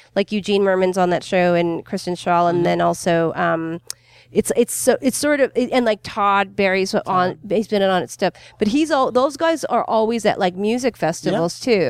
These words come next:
Speaker 1: too.
Speaker 2: John Benjamin, yeah.
Speaker 1: Oh yeah, yeah,
Speaker 2: Yeah.
Speaker 1: he's really nice. Um, but they're very, it's funny. There's, like, but they always have the same comics and the same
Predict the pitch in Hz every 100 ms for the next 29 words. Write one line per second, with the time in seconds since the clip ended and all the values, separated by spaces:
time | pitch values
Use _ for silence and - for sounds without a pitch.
0 | 117 - 131 139 127 131 131 175 190 170
1 | 190 _ - 277 370 339 233 165 240 -
2 | 180 151 123 90 - - 202 185 170 160
3 | - _ _ - 233 285 294 349 349 330
4 | - 240 - 311 330 226 220 233 214 -
5 | 208 254 302 - 277 349 330 277 247 269
6 | 240 - 254 254 269 - 262 247 226 233
7 | 202 - 220 208 208 208